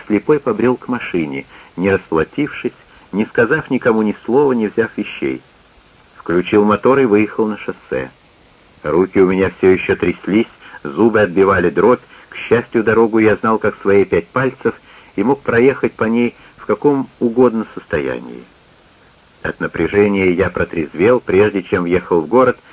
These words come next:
Впрочем, я даже не заметил, как промчался по нему. Опомнился я только тогда, когда остановил машину перед высокой тёмной башней нашего дома. Не заперев дверцы,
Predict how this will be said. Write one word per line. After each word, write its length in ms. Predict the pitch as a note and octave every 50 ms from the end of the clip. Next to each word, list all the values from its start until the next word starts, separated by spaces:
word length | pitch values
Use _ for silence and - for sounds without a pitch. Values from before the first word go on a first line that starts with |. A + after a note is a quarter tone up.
| - - - - -
Впрочем, 480 | - - G2+ G2+ A#2 C3 - - C#3
я 120 | C3 C3 A#2+
даже 260 | A#2 A#2+ A#2+ A#2 B2
не 120 | B2 A#2+
заметил, 480 | A2 A#2+ A2 G#2+ A#2 B2+ C3 - B2 A2+
как 180 | - A2+ G#2+ -
промчался 560 | - A#2 A2+ A2 - - G2 F2+ F2 - - - _ -
по 40 |
нему. 320 | F#2+ F#2 D#2+ B1 A#1 A#1+ - _ _ _ _ _ _ _ _ _ _ _ _ _ _
Опомнился 800 | - - - - - C3+ D#3+ D#3+ D3+ D3 C#3+ C3+ C3 - - - B2
я 260 | G#2+ F#2+ G#2+ A#2+ A#2+
только 420 | - - A2 A2+ A2+ - - F2+
тогда, 500 | - - - C#2+ - - - A#2 C3 D3
когда 360 | C3+ - F#2+ F2+ F#2 F2+ A2+
остановил 520 | A#2 - - - G#2+ G#2 G2+ G2 G#2+ A2 G#2
машину 520 | G2 F#2 F2 - - C#3 D3 C3+ C3+ B2+ - - - - _ -
перед 220 | - G2+ G#2 F#2+
высокой 540 | F#2 F2+ F#2 - - - D3 C#3 - A#2+ A2
тёмной 380 | - - A#2+ A#2+ A2+ G#2 F#2 E2
башней 440 | - G2 A#2 A#2 - - - G2+
нашего 400 | E2 D#2 E2+ E2+ - - - -
дома. 340 | - - C2 B1+ B1 B1 B1 - _ _ _ _ _ _ _ _ _ _ _ _ -
Не 160 | C2+ C#2 C#2
заперев 420 | C2+ C#2 - D2+ C#2+ C#2+ C#2 C2+
дверцы, 560 | B1 B1+ B1+ D#2 G2+ A#2 - - - - A#2